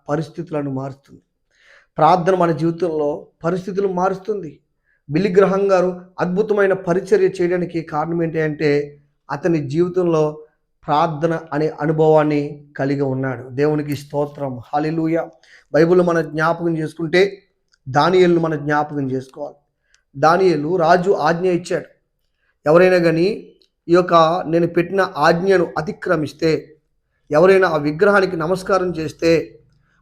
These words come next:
ఆ యొక్క నేను పెట్టిన ఆజ్ఞను అతిక్రమిస్తే మిమ్మల్ని తీసుకుని వెళ్ళి సింహపు బోనులో పడవేస్తానని చెప్పాడు. కానీ దానియేలుకి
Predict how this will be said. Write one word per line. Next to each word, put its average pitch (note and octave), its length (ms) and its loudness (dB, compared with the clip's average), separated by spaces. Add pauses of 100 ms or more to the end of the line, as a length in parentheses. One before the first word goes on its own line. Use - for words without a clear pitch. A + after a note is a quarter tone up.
ఆ D#3 40 4
యొక్క F#3 200 4
నేను F3+ 180 0
పెట్టిన F3+ 400 0
ఆజ్ఞను F3+ 400 0
అతిక్రమిస్తే F3+ 680 -2
మిమ్మల్ని E3 300 0
తీసుకుని F3+ 360 -4
వెళ్ళి D#3 400 0 (320)
సింహపు G3+ 600 -4
బోనులో F3 560 0
పడవేస్తానని D#3+ 680 -4
చెప్పాడు. D3 380 -10 (600)
కానీ D#3 140 -4
దానియేలుకి D#3+ 1040 -2